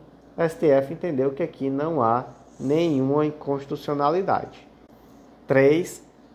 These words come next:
o princípio da igualdade tributária não resta ofendido na hipótese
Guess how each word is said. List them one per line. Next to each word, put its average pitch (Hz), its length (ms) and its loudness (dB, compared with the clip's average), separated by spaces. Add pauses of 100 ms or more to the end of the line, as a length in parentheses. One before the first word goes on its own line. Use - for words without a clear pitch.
(120)
o 185 160 2
princípio 202 760 -2
da 139 220 4
igualdade 131 600 2
tributária 113 800 0 (400)
não 170 260 0
resta 185 460 2
ofendido 127 580 -2
na 139 160 0
hipótese 120 680 0